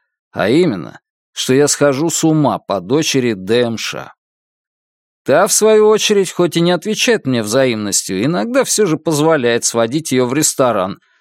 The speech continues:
давая основание надеяться, что я не совсем ей отвратителен. Мне только что пришло в голову, что стремление установить близкие отношения с указанной особой женского пола, Америкой Сик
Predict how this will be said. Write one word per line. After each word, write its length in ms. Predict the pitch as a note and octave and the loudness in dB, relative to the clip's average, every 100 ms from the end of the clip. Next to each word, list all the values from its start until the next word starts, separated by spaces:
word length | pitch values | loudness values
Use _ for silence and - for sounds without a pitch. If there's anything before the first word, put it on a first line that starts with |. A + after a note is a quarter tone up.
| _ | _
давая 360 | - C#3+ D#3+ D#3 | -2 0 4 2
основание 560 | D3 D#3 D3 D3+ C#3 B2+ | 2 2 2 2 0 0
надеяться, 640 | B2 A2+ D#3 F3 - D#3+ | -2 0 0 0 0 -2
что 200 | - - | -2 -2
я 400 | B2+ D3+ E3+ D3+ - | 0 2 0 -2 -10
не 240 | - E3+ D#3+ | -6 -2 0
совсем 480 | - C#3 - C3 C3 | 2 0 0 -2 0
ей 180 | C3+ | 0
отвратителен. 760 | C3+ C3+ D#3 D#3 D#3+ - C#2 B1 - _ _ _ _ _ _ _ _ | 0 0 -2 -2 -6 -10 -14 -16 -20 _ _ _ _ _ _ _ _
Мне 220 | - G#3 | -2 -2
только 420 | F#3 A#3+ A#3+ - | 0 0 0 2
что 240 | G3+ - G#3 | -2 0 0
пришло 440 | F#3+ F#3+ - G3 | 0 -2 2 2
в 100 | D#3+ | 0
голову, 540 | C#3 G3+ G#3+ F3 C3+ G#2+ | 0 2 4 2 2 0
что 340 | - - C3+ | -4 -2 0
стремление 720 | A#2 - D3 E3+ F#3 G3+ E3+ | 0 -2 -2 0 0 0 0
установить 540 | C#3+ - D3 D#3+ F3 D#3+ | 0 0 0 0 0 -2
близкие 560 | A#2 D#3 F#3 - D3 | -2 -2 0 0 0
отношения 640 | C#3+ D3 D#3 - F3+ C3+ A#2+ | 0 0 -2 0 0 2 0
с 120 | - | -2
указанной 520 | C3+ E3+ D#3 B2 A#2+ | -2 0 0 0 0
особой 380 | A#2+ - D3 A2+ | 0 0 0 0
женского 520 | A2+ D#3 - A2 G2 | 0 -2 -2 -4 -4
пола, 520 | - - B3 B2+ - - _ _ _ | -4 0 0 0 -4 -14 _ _ _
Америкой 760 | - D3 A3+ F#3 A2 - A2 G2+ | -4 -2 0 0 -2 -4 -4 -4
Сик 460 | - - D#3 - | -2 0 0 -2